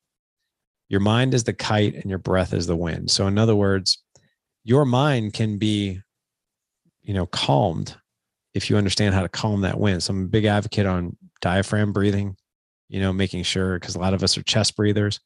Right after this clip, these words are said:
When you're breathing through your chest all throughout the day, which most of us do, we're actually agitating the sympathetic nervous system, which the, which is the fight or flight system,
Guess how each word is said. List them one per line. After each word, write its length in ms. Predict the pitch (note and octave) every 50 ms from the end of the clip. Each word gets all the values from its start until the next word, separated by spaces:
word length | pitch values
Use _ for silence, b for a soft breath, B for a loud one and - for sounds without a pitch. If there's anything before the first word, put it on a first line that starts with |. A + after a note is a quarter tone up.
| _ _ _ _ _ _ _ _ _ _ -
When 120 | G#2 G2+
you're 100 | F#2+ F#2
breathing 340 | E2+ G2+ G#2 A2 G#2+ G#2 F#2+
through 140 | - G#2 G2
your 80 | F#2 F2
chest 360 | - - G#2+ G2+ F#2+ - -
all 200 | - G#2 G2+ G2
throughout 240 | - G#2 G2 F#2 F2
the 40 |
day, 200 | F2 G2+ G2 G2
which 220 | F#2+ F#2+ F2+ - -
most 380 | F#2 F2+ F#2 F#2+ G2 - -
of 80 | G2 F#2
us 160 | G2 F#2 -
do, 320 | - G#2+ G#2+ A2+ A2+ G#2+ - _ _ _ _ _ _ _ _ -
we're 80 | G2+
actually 380 | A2 A#2 A#2 - - G#2+ G2+ -
agitating 640 | - G2+ G#2 G#2+ F#2+ G2 F#2 - G2 F#2+ F2+ F#2+ F#2
the 100 | F2+ E2+
sympathetic 560 | - - A2 G2+ - - - F#2+ F2+ F2+ -
nervous 320 | F#2+ G2 G#2 G2 F2 - -
system, 280 | F2 F2 - - F2+
which 220 | F2+ F2 E2+ - -
the, 120 | - G#2 - _ -
which 180 | G2+ F#2+ - F2+
is 60 | E2
the 100 | - -
fight 240 | - - F#2 F#2+ G2
or 60 | F#2+
flight 280 | - - F#2+ G2 G2
system, 460 | - - F2+ E2+ - - E2+ F2 E2+